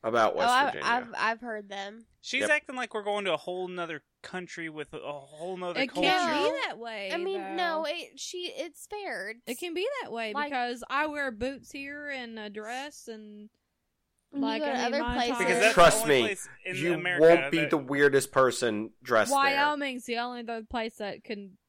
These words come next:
Speaker 4: challenge me on being a cowgirl or cowboy.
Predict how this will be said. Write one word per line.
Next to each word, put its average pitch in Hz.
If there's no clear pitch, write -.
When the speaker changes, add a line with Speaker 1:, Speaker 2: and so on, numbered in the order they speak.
Speaker 4:
challenge 226
me 202
on 196
being 190
a 170
cowgirl 220
or 190
cowboy. 196